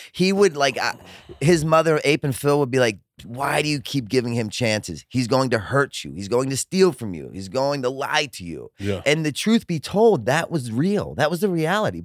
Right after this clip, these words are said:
Speaker 1: But my addiction was so much bigger than I gave it credit, uh, for. Like,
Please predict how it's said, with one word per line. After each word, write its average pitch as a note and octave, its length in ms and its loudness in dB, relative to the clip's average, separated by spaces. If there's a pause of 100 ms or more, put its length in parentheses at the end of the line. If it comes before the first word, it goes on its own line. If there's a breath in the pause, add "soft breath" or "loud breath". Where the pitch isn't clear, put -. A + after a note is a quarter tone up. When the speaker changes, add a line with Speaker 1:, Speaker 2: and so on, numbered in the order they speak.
(120)
Speaker 1:
But C#3+ 220 2 (180 soft breath)
my C#3+ 160 2
addiction D3 520 2
was C3 140 -2
so F3 160 0
much C#3 220 0 (120)
bigger C3 320 2
than G2+ 200 -2
I A#2 160 2
gave A2+ 400 -2
it G2 120 -10
credit, G#2+ 460 0 (420 loud breath)
uh, F#2 380 2
for. G2+ 320 0
Like, F#2 300 -2